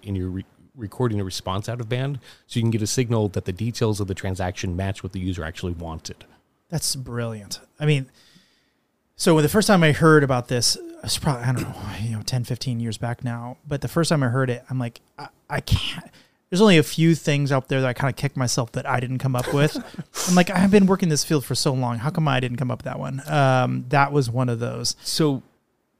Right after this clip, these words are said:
Speaker 1: so let's, let's give credit where credit's due here. Um, while I did independently come to these thoughts on my own, as, as I started researching this problem space a lot further,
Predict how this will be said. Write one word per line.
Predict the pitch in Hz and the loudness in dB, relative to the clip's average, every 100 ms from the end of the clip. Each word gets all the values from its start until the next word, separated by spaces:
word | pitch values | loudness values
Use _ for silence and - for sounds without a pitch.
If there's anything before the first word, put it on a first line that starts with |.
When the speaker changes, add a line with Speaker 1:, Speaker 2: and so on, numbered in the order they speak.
| _ _ _ - | _ _ _ -4
Speaker 1:
so | 135 | -2
let's, | 131 - | 0 0
let's | 151 135 | 0 0
give | 147 - | -4 -2
credit | 135 123 - | -2 -2 -4
where | 107 104 | -6 -6
credit's | - - 110 95 | -10 -10 -8 -6
due | 110 107 | -6 -6
here. | 95 90 82 87 | -6 -10 -12 -10
Um, | 113 101 95 90 90 _ _ _ 113 | -6 -6 -6 -10 -14 _ _ _ -8
while | 127 127 117 | -2 -2 -4
I | 101 120 | -4 -4
did | 127 120 127 117 | -4 -2 -2 -4
independently | 123 113 - 98 110 110 101 | -4 -4 -4 -6 -6 -8 -10
come | - 104 | -8 -8
to | 104 | -6
these | 104 101 | -6 -6
thoughts | 95 98 107 | -8 -8 -6
on | |
my | 101 95 | -6 -6
own, | 110 123 | -6 -6
as, | 107 104 | -6 -6
as | 113 117 | -6 -4
I | 113 | -6
started | - 113 95 | -6 -6 -6
researching | 92 104 - 110 - 131 139 139 _ _ - | -6 -6 -6 -6 -4 -4 -4 -6 _ _ -10
this | 107 | -8
problem | - 98 110 | -4 -4 -4
space | - 113 107 | -4 -6 -4
a | 101 | -4
lot | 90 90 | -6 -6
further, | - 87 104 180 | -10 -10 -8 -8